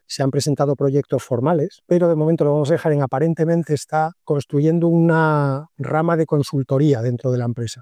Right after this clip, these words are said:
La idea es que esa rama de consultoría les ofrezca proyectos personalizados a empresas, y por empresas asumamos empresas muy grandes, supongo que por lo menos al principio, porque el coste medio que estiman que puede tener uno de esos proyectos es de diez millones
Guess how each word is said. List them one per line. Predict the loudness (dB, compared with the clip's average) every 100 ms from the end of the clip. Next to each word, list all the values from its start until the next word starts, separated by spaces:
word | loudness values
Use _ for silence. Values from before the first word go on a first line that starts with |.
| -6
La | 0 2
idea | 4 4 4
es | 2
que | -2
esa | -2 0 -2 -2 -4 -4
rama | -2 0 2 2
de | 0
consultoría | 0 -2 -2 0 2 2 2
les | -2
ofrezca | -4 -8 -8 -6
proyectos | -2 0 0 -2 -4 -2
personalizados | -4 0 0 0 -2 0 0 0 -6 -4
a | 0 0
empresas, | 0 2 0 0 -2 -4 -10 -6
y | -2
por | 0 0
empresas | 0 -2 0 0
asumamos | 0 0 2 0
empresas | 0 0 0 -2 -6 -2
muy | 2 4 2 2
grandes, | 0 0 -4 -8 -14
supongo | -8 -2 0
que | -2
por | -2
lo | -2
menos | 0
al | -2
principio, | -2 -2 -2 0 -2 -2
porque | -2 -2 2 2 2 0
el | -2 -2 -2
coste | -2 -4 0 2
medio | 2 0 0 0 0 -2
que | -2 -2
estiman | -2 -2 0 0
que | 0
puede | 0 0
tener | 0 2
uno | 2 2 0 0
de | 0
esos | 0 -4
proyectos | -2 -2 0 -2 -2
es | -2
de | -2
diez | 0 0 0 0
millones | 0 2 0 0 -2 -4